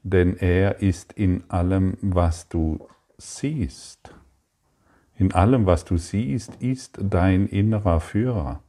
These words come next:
das heilige Wesen, göttliche Anwesenheit. Und wenn du es nicht sofort siehst, das Leuchten des, <laughs> des Geistes Gottes,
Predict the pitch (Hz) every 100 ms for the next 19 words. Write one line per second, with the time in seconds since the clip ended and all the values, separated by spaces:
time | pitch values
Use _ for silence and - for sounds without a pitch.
0 | _ _ _ _ _ 92 87 90 98 104
1 | - 87 82 95 98 85 90 95 120 -
2 | 71 67 _ _ _ _ _ - 101 107
3 | - 104 - 95 - 90 113 123 87 69
4 | 65 65 69 69 69 - - _ _ _
5 | _ _ _ _ _ _ _ _ _ _
6 | _ _ _ _ _ _ _ _ _ _
7 | _ _ - 78 82 98 104 87 - 90
8 | - - 82 90 82 - - 120 147 120
9 | - - 78 - 71 76 117 120 - -
10 | 82 76 76 - - - - _ _ _
11 | _ _ _ 101 - _ - - - _
12 | - - 71 73 101 - 78 - - 113
13 | - 95 80